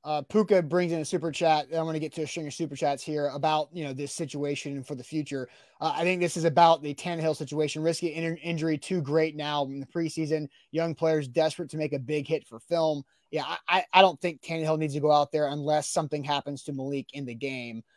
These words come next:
Uh, Amnesia says, "You know Malik is foaming at the mouth for a chance to ball out Saturday and prove the haters like Amnesia wrong. Malik deserves the chance." Yes, I agree with that from the Malik Willis standpoint, uh, right here. And then Kick It to the King production says,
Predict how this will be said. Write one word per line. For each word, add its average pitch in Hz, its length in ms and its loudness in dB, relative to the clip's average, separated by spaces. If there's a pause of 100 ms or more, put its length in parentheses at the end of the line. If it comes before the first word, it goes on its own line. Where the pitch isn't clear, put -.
(200)
Uh, 143 280 0 (100)
Amnesia 165 480 2
says, 156 360 2
"You 165 140 -2
know 185 180 8
Malik 185 360 6
is 156 120 -2
foaming 185 440 0
at 170 120 0
the 160 60 -4
mouth 156 320 2
for 156 200 -6
a 143 40 -6
chance 160 300 -6
to 160 100 -6
ball 147 260 4
out 151 200 0
Saturday 143 360 -2
and 131 80 -8
prove 165 300 -4
the 143 80 0
haters 139 460 -2
like 135 280 -6 (240)
Amnesia 120 560 -4 (280)
wrong. 139 480 6 (240)
Malik 165 360 2
deserves 165 420 2
the 147 60 -4
chance." 135 440 -2
Yes, - 480 2
I 185 140 6
agree 180 340 4
with 175 160 2
that 165 260 6
from 170 300 0
the 160 60 -2
Malik 156 300 -2
Willis 165 280 4
standpoint, 143 640 -6 (340)
uh, 143 240 0
right 143 220 0
here. 170 320 2
And 160 120 0
then 165 180 -4
Kick 190 200 0
It 190 140 0
to 180 60 -2
the 160 60 -2
King 170 300 -4
production 156 380 0
says, 151 260 0